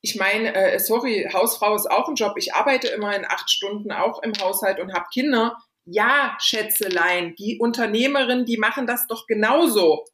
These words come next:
Die haben aber halt nicht acht Stunden Zeit, sondern die arbeiten acht bis zehn Stunden und hängen den Haushalt und die Kinder hinten dran.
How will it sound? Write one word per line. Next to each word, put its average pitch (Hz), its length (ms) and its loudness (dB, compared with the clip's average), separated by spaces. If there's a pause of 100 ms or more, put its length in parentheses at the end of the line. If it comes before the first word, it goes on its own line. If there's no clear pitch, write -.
(160)
Die 226 160 2
haben 247 220 0
aber 226 320 2
halt 226 200 0
nicht 269 300 -2
acht - 220 -4
Stunden 226 400 -2
Zeit, - 480 0 (260)
sondern 240 340 2
die 220 160 -4
arbeiten 262 440 2
acht - 260 -2
bis 254 140 -4
zehn 240 160 0
Stunden 247 380 -2
und 220 120 -2
hängen 214 360 -4
den 214 180 0
Haushalt 240 400 2
und 226 100 -4
die 214 100 -6
Kinder 226 260 2
hinten 214 320 -2
dran. 311 320 -4